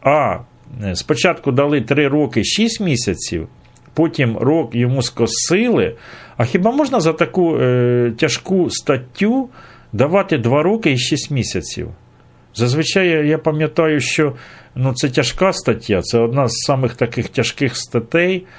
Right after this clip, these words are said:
і там я, чи по десять років раніше було. А, йому було сімнадцять літ. Ага, він як неповнолітній. А, він зґвалтував, сам був тоді неповнолітній,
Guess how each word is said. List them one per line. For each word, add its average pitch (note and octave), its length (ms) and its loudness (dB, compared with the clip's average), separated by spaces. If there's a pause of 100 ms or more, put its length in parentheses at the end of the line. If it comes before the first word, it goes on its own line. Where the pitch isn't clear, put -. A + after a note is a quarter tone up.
(360)
і A2 80 -2
там C3 360 0
я, A#2+ 340 2 (420)
чи - 180 -4
по B2+ 160 -2
десять B2 460 0
років A2+ 360 0
раніше G2+ 440 -2
було. F2+ 480 -4 (800)
А, C3 160 2
йому C3 240 2
було D#3+ 240 2
сімнадцять C#3+ 600 -2
літ. C#3 420 -2 (580)
Ага, B2 840 2
він A#2 160 0
як B2+ 180 0
неповнолітній. C3 1120 0 (760)
А, B2+ 420 2
він C3+ 140 0
зґвалтував, C#3+ 800 2
сам D3+ 280 0
був C3+ 180 2
тоді C3+ 220 0
неповнолітній, B2+ 1080 0